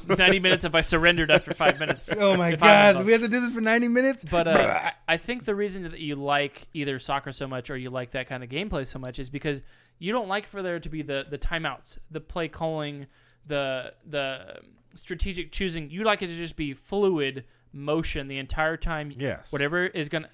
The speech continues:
Speaker 1: whatever pops in your head, you do it right away.
Speaker 3: It's like a waltz.
Speaker 1: There's no resistance.
Speaker 3: Yes.
Speaker 1: So, whereas I would
Speaker 2: I think
Speaker 1: compare
Speaker 2: that
Speaker 1: it
Speaker 2: <laughs>
Speaker 1: to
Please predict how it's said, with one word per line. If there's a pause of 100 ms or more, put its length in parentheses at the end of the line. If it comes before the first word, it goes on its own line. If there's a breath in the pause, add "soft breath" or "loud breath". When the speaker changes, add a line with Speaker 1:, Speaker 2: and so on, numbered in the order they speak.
Speaker 1:
whatever
pops
in
your
head,
you
do
it
right
away.
Speaker 3:
It's
like
a
waltz.
Speaker 1:
There's
no
resistance.
Speaker 3:
Yes. (580)
Speaker 1:
So, (380 soft breath)
whereas (100)
I
would
Speaker 2:
I
think
Speaker 1:
compare
Speaker 2:
that
Speaker 1:
it
Speaker 2:
<laughs>
Speaker 1:
to